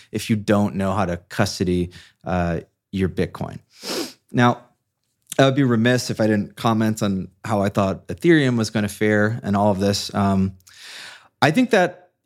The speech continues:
Ethereum as an asset doesn't do well in a chaotic world. I think Ethereum is more of a, a peacetime asset that is sort of bullish on humanity and our existing systems and can synergize really well with them.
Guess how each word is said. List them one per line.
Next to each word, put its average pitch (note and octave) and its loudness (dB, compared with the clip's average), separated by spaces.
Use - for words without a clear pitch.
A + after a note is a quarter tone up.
Ethereum D#3+ 4
as A#2+ 2
an A#2 -2
asset A2 0
doesn't D3 2
do B2+ 4
well G#2+ 4
in A2+ 0
a G#2+ 2
chaotic G2 0
world. D#2+ -6
I G#2+ 0
think B2+ 0
Ethereum A2+ 2
is G2 -4
more G#2+ 2
of G2+ -2
a, G2 0
a G2+ -4
peacetime C3 0
asset C3+ 0
that G#2+ 0
is G2+ -4
sort B2 2
of F#2+ 0
bullish A#2+ 2
on G#2 2
humanity D3 4
and C3+ 2
our G#2+ 2
existing B2+ -2
systems C#3 2
and G#2 0
can G#2+ -2
synergize B2 0
really A#2 2
well A2 2
with A2 -2
them. A2 2